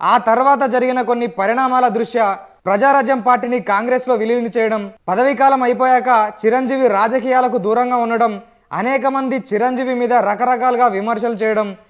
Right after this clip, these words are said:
అన్ని దగ్గర నుంచి చూసిన పవన్ కళ్యాణ్ ఏది అంత ఈజీగా మర్చిపోలేదు. ఎక్కడైతే తన అన్న విమర్శించబడ్డాడో అక్కడే మళ్ళీ చిరంజీవి గారిని ఒక స్థాయిలో నిలబెట్టాలని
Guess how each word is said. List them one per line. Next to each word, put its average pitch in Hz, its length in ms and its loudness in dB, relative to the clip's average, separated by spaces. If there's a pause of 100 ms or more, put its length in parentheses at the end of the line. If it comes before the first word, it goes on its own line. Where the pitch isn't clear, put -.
(200)
అన్ని 247 280 -2
దగ్గర 226 340 0
నుంచి 254 260 -6
చూసిన 247 360 -4
పవన్ 220 380 -2
కళ్యాణ్ 233 400 -2 (180)
ఏది 247 340 4
అంత 254 200 -2
ఈజీగా 226 460 0
మర్చిపోలేదు. 170 680 -6 (100)
ఎక్కడైతే 240 720 0 (100)
తన 220 80 0
అన్న 240 260 0
విమర్శించబడ్డాడో 233 1080 0 (300)
అక్కడే 277 420 2
మళ్ళీ 247 320 0
చిరంజీవి 254 460 -2
గారిని 247 320 2
ఒక 233 220 -2
స్థాయిలో 240 460 0
నిలబెట్టాలని 233 800 0